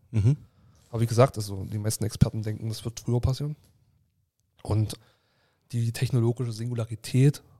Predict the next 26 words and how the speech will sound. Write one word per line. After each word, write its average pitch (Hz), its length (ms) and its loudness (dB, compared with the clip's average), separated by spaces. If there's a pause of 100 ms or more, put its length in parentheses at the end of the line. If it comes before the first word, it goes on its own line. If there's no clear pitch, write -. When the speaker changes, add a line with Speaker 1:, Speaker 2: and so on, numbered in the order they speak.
(100)
Speaker 2:
also 117 180 -6
in 110 80 -2
dem 127 180 4
Sinne, 131 240 4
das 113 160 -2
ist 107 140 -6
halt 107 160 -4
eine 107 220 -16
theoretische 113 460 -2
Überlegung, 123 440 2 (180)
ja, 120 160 -4 (640)
ungefähr 120 320 0
für - 100 -14
zweitausendfünfundvierzig. 113 960 -6
Und 110 140 -2
dann 117 200 2 (800)
mit 123 200 -6
vielen 156 380 6
solchen 120 280 4
Beispielen 117 480 0
kann 117 180 -2
man 120 180 4
sich 117 200 -4
ungefähr 131 460 2
vorstellen, 131 520 2
was, - 320 -2